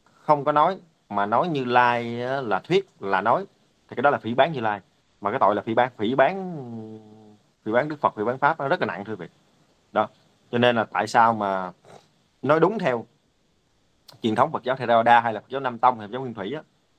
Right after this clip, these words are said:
thì các, ờ, Pháp sư hay là các thiền sư á, bắt buộc,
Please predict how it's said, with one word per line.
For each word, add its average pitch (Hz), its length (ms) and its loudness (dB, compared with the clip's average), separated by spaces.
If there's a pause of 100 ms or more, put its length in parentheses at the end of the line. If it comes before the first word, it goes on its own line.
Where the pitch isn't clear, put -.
(140)
thì 101 760 0 (1000)
các, 165 280 4
ờ, 117 460 2 (960)
Pháp 185 160 0
sư 135 200 0 (540)
hay 104 100 -8
là 101 60 -6
các - 140 -10
thiền 104 160 -4
sư 113 200 0
á, 117 60 -8 (1300)
bắt - 180 -2
buộc, 104 160 0